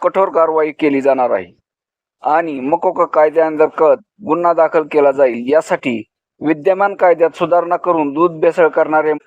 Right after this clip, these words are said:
मकोका कायद्याअंतर्गत गुन्हा दाखल करून कडक कारवाई केली जाणार आहे.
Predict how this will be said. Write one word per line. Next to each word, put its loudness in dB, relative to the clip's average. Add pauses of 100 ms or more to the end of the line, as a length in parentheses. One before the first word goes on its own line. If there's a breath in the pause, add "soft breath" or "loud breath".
मकोका 0
कायद्याअंतर्गत 0 (420)
गुन्हा 0
दाखल 0
करून -4 (120)
कडक 0
कारवाई 2
केली 0
जाणार 0
आहे. -2